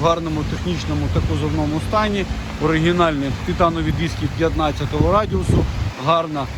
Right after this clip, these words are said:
гума із гарним протектором. Автомобіль оснащено бензиновим двигуном об'ємом один і вісім літра. Працює в парі з автоматичною коробкою передач. Приємний кузов ліфтбек. Це седан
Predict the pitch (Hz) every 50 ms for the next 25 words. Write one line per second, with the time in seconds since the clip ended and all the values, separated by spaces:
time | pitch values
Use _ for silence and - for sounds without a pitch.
0 | - - - - - - - - - - - - - - - - 147 165 175 175
1 | 175 220 247 240 - - - 151 151 139 135 135 147 156 160 165 170 180 196 202
2 | 190 - - - - - - - - - - - - 147 160 170 - 156 139 127
3 | - 127 120 113 107 - - - - - - - - - 151 156 - 202 226 240
4 | 214 220 185 190 175 - 190 196 190 170 - 175 165 165 151 135 175 196 190 165
5 | 190 202 185 175 170 165 165 147 165 180 180 170 185 180 180 160 139 123 - 160
6 | 147 170 185 180 175 160 151 - 165 170 156 196 196 185 180 170 180 170 - 180
7 | 170 160 147 139 123 147 185 220 - - - - - - - - - 180 190 202
8 | - - 214 202 170 - - 185 175 180 156 139 165 175 - 185 185 190 190 190
9 | 196 185 - - - - - - 180 180 175 - - 156 147 135 - - 196 202
10 | 202 190 180 170 156 151 156 - - - - - - - - - - - - -
11 | - - - - - 196 208 214 220 226 214 196 196 185 - 190 196 170 156 160
12 | - - - 143 156 202 208 180 160 165 156 135 170 156 156 156 - - - -
13 | - - - - - - - - - - 190 - - 185 -